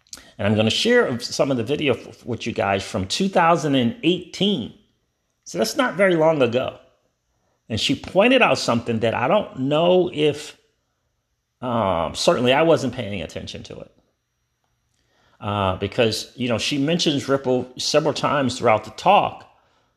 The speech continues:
but I only paid attention to the part where she was talking about, um,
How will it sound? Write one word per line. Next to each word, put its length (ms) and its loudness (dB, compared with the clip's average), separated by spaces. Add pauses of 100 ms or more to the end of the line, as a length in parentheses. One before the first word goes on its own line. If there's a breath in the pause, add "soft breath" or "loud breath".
(140)
but 220 -4
I 160 2
only 180 2
paid 280 0
attention 400 -4
to 140 -4
the 100 -6
part 340 -2
where 100 0
she 220 -4
was 180 -4
talking 320 -2
about, 340 -2
um, 480 -4